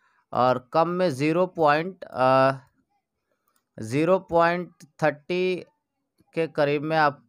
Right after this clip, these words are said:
अ, ज़ीरो पॉइंट थर्टी फ़ाइव के करीब में आप रखेंगे। ठीक है, ये देख सकते हैं। अब इसको अगर आप प्ले करते हैं तो ये देखिए कितना अच्छा से आसानी से यहाँ से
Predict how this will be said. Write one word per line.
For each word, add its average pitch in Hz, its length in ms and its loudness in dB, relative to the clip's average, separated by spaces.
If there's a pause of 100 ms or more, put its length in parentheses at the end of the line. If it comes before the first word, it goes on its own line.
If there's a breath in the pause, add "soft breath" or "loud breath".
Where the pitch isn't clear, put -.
अ, 135 260 0
ज़ीरो 156 240 -2
पॉइंट 180 240 -2
थर्टी 170 220 0
फ़ाइव 156 240 0
के 170 120 -4
करीब 131 260 -2
में 123 100 -2
आप 113 160 -4
रखेंगे। 95 380 -8
ठीक 147 260 -8
है, 196 140 -6 (840)
ये 156 160 2
देख 120 180 -2
सकते - 300 -12
हैं। 95 180 -14 (340)
अब 135 140 -4
इसको 156 220 -2
अगर 180 180 4
आप 175 140 0
प्ले 160 180 2
करते 175 240 -2
हैं 185 80 -6
तो 180 80 -6
ये 160 180 -4
देखिए 160 280 -4
कितना 156 320 -4
अच्छा 151 240 -4
से 156 160 -6
आसानी 139 420 -2
से 151 140 -10
यहाँ 131 200 -2
से 202 220 -10